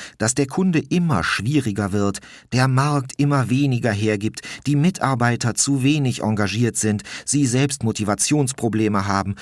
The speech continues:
und sich zwingen müssen, Ihren Aufgaben nachzukommen.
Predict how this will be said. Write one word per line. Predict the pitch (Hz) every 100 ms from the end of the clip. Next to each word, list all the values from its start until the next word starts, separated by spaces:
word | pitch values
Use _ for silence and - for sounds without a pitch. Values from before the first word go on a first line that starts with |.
| -
und | - 104
sich | 98 92
zwingen | - - 143 147 117
müssen, | 104 - 95 - - _
Ihren | 92 78 -
Aufgaben | 90 101 - 101 101
nachzukommen. | 117 135 - 92 - - 101